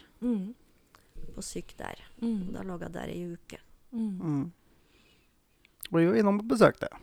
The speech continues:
Speaker 1: Mm. Vi
Speaker 2: Det
Speaker 1: var
Speaker 2: kom
Speaker 1: inn-
Speaker 2: på besøk. Det, vet du, de syntes det var, var ei som jobbet der, og sier,
Speaker 3: Mm.
Speaker 2: «Herlighet,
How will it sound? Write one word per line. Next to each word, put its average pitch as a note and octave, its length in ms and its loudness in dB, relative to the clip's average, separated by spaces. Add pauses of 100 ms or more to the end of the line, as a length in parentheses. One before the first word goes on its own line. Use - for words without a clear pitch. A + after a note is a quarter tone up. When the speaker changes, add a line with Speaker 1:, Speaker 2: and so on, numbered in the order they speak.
(120)
Speaker 1:
Mm. A#3+ 340 -2 (180)
Vi B3+ 100 -2
Speaker 2:
Det A#3 80 0
Speaker 1:
var G#3+ 100 0
Speaker 2:
kom G#3+ 100 0
Speaker 1:
inn- G3 100 -2
Speaker 2:
på - 20 -4
besøk. F#3+ 300 -2 (120)
Det, - 100 -8
vet B3 180 -4
du, B3 80 -10
de B3+ 160 -8
syntes A#3 260 -8
det B3 120 -8
var, A#3 360 -2 (520)
var - 100 -12
ei G3 100 -6
som A3 180 -10
jobbet F#3 260 -4
der, A3 140 -8
og G#3+ 80 -10
sier, G3+ 140 -8
Speaker 3:
Mm. D#3 100 0 (200)
Speaker 2:
«Herlighet, F#3 760 -10